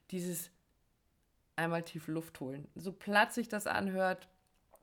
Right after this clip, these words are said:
tief Luft holen. Meine Mama hat immer gesagt, zähl mal bis zehn und hol einmal tief Luft, äh, um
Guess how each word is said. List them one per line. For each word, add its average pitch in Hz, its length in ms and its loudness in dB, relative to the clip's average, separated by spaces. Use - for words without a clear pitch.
tief 233 280 2
Luft 226 320 2
holen. 220 200 2
Meine 185 200 0
Mama 180 220 2
hat 190 140 2
immer 175 160 0
gesagt, 175 340 -6
zähl 208 220 0
mal 190 200 2
bis 156 200 -8
zehn 254 420 2
und 180 100 -2
hol 196 160 4
einmal 185 340 4
tief 180 300 -6
Luft, 214 400 -2
äh, 180 240 0
um 226 340 2